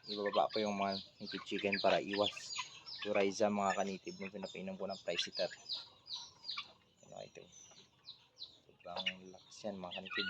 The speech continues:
Walang sakit. So, sinabay ko na yung lima, mga kanitib,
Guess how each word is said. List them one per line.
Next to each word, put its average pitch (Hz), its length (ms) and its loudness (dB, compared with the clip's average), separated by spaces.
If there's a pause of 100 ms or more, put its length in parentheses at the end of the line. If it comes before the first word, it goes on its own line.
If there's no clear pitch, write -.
Walang 92 160 0
sakit. 622 300 12 (2500)
So, 117 80 6
sinabay 113 400 8
ko 131 160 10
na 131 80 6
yung 131 80 4
lima, 131 240 6
mga 117 320 8
kanitib, 110 320 -2